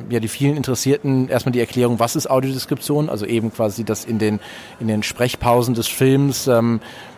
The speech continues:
ja, die, die Szenen, die auf der Leinwand zu sehen sind, beschrieben werden. Und, ähm,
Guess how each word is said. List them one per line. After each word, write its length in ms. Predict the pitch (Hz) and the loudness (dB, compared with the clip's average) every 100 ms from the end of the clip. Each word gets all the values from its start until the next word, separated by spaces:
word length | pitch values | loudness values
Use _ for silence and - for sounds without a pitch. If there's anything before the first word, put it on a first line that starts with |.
| - - - 127 | -16 -16 -12 -2
ja, 200 | 110 95 | 0 0
die, 260 | 104 101 | -2 -4
die 240 | 98 101 98 | -6 -8 -6
Szenen, 460 | - 127 127 135 | -2 0 2 2
die 100 | 120 | 0
auf 80 | 107 | 0
der 80 | 113 | 0
Leinwand 320 | 110 120 117 | 2 2 -2
zu 100 | - | -4
sehen 280 | 107 120 113 | -2 -2 0
sind, 180 | 113 107 | -2 -2
beschrieben 540 | 117 - 131 147 143 | -4 -4 -2 0 2
werden. 400 | 143 139 147 147 - - - - - | 4 4 2 -2 -8 -18 -20 -10 -2
Und, 340 | 131 131 120 | 2 2 2
ähm, 480 | 127 127 123 120 | 2 4 2 0